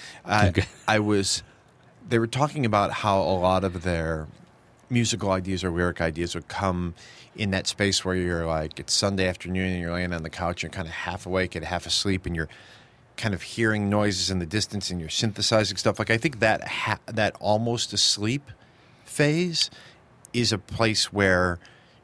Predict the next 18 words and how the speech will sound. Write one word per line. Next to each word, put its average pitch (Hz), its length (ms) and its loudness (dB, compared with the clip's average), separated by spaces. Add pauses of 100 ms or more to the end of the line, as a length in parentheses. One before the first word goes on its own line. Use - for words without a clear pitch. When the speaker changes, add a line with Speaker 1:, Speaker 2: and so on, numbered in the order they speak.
(440)
Speaker 1:
your 107 340 -2
brain 104 400 2
makes 98 280 0
different - 340 -4
kinds 95 300 0
of 85 80 -8
connections. 95 560 -2
And 95 80 -2
that's 120 160 2
a 135 60 -2
time 113 280 0
where 92 140 0
I 95 80 2
will 95 200 0
th-, - 220 -18 (220)
I 98 120 0
will 101 200 -2
hear 87 560 0